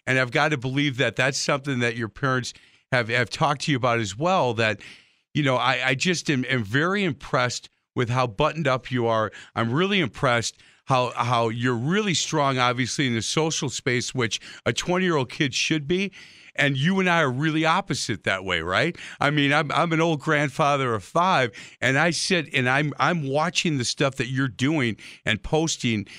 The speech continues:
and, and it's really good. A-, and I'm like, "Man, this twenty-year-old kid's putting me to shame." I, I have to be honest with you.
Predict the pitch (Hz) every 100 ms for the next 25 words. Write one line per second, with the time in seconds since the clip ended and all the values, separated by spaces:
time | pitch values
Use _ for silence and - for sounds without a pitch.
0 | - - - 127 120 - 131 120 113 90
1 | - _ 156 - 123 107 160 180 131 95
2 | 117 120 76 - _ _ _ _ 127 120
3 | 139 147 185 180 165 139 156 190 185 160
4 | 180 - - 208 180 165 147 - 156 -
5 | - 160 151 123 110 - 190 196 131 117
6 | 113 123 135 120 - 123 135 180 170 -
7 | 127 104 110